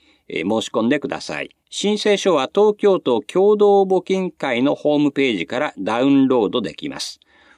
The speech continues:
申し込みの締め切り日は九月三十日水曜日です。お申し込みお問い合わせ先は、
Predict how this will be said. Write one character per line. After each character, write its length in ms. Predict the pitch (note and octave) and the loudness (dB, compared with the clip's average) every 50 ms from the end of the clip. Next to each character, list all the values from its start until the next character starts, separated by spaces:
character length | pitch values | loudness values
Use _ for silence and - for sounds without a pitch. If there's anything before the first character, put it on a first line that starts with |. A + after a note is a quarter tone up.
| _ - | _ -4
申 160 | E3 G3 A3+ | -2 -2 -2
し 100 | G#3+ - | -2 -2
込 140 | - G#3+ G#3 | -2 0 0
み 80 | G3+ G3 | 2 2
の 140 | F#3 F3 D3+ | 0 0 -2
締 180 | - - F#3 | -2 -2 -2
め 160 | F3+ G#3+ A3+ | -2 -2 -2
切 160 | A3 - G#3+ G#3 | -2 -2 0 0
り 140 | G#3 F#3+ | 0 0
日 160 | D3 A#2+ G2 G2 | 0 0 0 0
は 180 | A2 B2+ A#2 _ - | 0 -2 -4 _ -4
九 140 | - A3 A3+ | -2 -2 0
月 320 | A3 G3+ - - - F#2 | 0 -2 -4 -4 -6 -8
三 420 | - - - D3+ F#3 G3 G3+ G3 | -8 -4 -4 -4 -2 0 -2 -2
十 220 | F3 E3 F3+ F3 D3 | 0 2 2 2 2
日 360 | A2 G2+ G2+ - - F3 D3+ | 2 0 -2 -2 -4 -6 -4
水 340 | - - - B2 C#3 D#3+ D#3+ | -4 -4 -2 0 0 2 2
曜 180 | D3+ C#3+ A#2+ | 2 2 2
日 100 | D#2+ D2+ | 0 -4
で 120 | - - - | -8 -8 -10
す。 160 | - - - _ _ _ _ _ _ _ _ _ _ _ _ _ _ _ _ _ _ _ _ _ _ _ _ _ - | -12 -14 -16 _ _ _ _ _ _ _ _ _ _ _ _ _ _ _ _ _ _ _ _ _ _ _ _ _ -4
お 320 | - D#3 G3 A3+ A#3+ A#3 | -2 0 2 2 2 0
申 40 | G#3+ | -2
し 60 | - | -2
込 120 | - G#3 G3+ | -2 0 0
み 120 | G3 E3 - | 0 0 0
お 100 | C3 B2 | -2 0
問 240 | - G3 G3+ F#3+ F#3 | 2 2 2 4 2
い 80 | F#3 | 0
合 80 | F3+ E3+ | 0 0
わ 80 | E3 D#3 | -2 -2
せ 160 | - D#3+ D3 | -2 -4 -4
先 320 | - C3+ B2+ - B2+ B2+ | -4 -6 -6 -4 -2 0
は、 200 | B2+ B2+ B2 B2 | 0 0 -2 -4